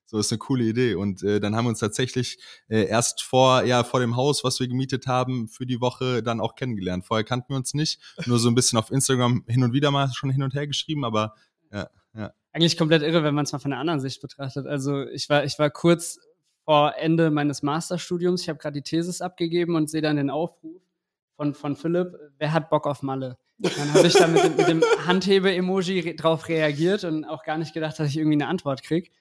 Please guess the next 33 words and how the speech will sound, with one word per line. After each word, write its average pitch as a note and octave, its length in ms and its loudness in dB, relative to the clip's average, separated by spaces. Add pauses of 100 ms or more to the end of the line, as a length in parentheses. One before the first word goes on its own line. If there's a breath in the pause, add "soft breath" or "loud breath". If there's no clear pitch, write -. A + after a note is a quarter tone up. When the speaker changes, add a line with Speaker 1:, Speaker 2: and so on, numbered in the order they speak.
(240)
Speaker 2:
Und D3 80 -6
dann D3 240 4 (180)
schickt - 220 -8
er E3 80 4
mir D#3 80 6
eine D3 180 4
Voice, D#3 400 4 (140)
"Ja D3+ 160 0
gut, F#3+ 380 2
nächste E3 320 0
Woche D#3+ 240 4
geht's D#3 200 4
los, E3+ 240 4
bist - 160 0
du D#3 60 4
am D3 160 2
Start?" C#3 380 -2 (400)
Dann C#3+ 120 0
hab D3+ 120 8
ich, D3+ 180 4
ich - 360 -14
hab - 80 -20
dem E3+ 100 0
Philipp F3 200 4
eh F3+ 120 4
schon F#3 180 2
länger F#3 240 4
gefolgt, F3+ 480 0
aber D#3 220 4
eher D#3+ 180 4
wegen D3+ 200 6
den, D3 220 6
ähm, C#3+ 460 2